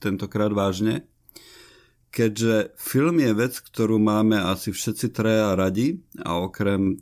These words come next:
toho vy dvaja ste s ňou nejako profesne veľmi, s, s filmom veľmi, veľmi blízko previazaní. A teda ja z pohľadu toho,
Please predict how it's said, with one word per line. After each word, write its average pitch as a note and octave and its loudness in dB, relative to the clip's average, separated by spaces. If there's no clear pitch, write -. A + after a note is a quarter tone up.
toho G2 2
vy G2 2
dvaja G2 2
ste G2 -2
s - -8
ňou G2 2
nejako F#2 0
profesne G2+ 0
veľmi, G2 2
s, - -8
s - -8
filmom G2 2
veľmi, G2+ 2
veľmi G2+ 2
blízko G2+ -2
previazaní. G2+ 2
A F#2 -4
teda G#2 0
ja G#2 4
z - -4
pohľadu G2 0
toho, F#2+ 2